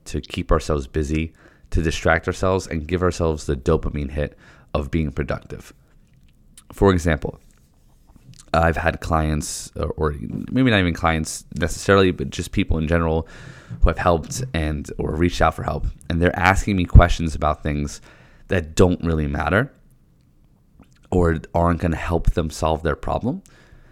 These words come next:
And then they're ignoring these big things that they probably could do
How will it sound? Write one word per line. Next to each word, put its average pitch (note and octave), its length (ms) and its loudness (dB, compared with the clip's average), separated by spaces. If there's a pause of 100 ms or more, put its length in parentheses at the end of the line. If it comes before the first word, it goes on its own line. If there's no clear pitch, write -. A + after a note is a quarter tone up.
(420)
And F2+ 240 2
then F#2+ 420 2 (380)
they're F2 260 4
ignoring E2 600 2
these D2 200 -4
big F2 460 0
things F2+ 340 -2
that D2+ 100 -6
they D#2+ 80 2
probably D#2 340 -2
could E2+ 340 -4 (220)
do G2 300 2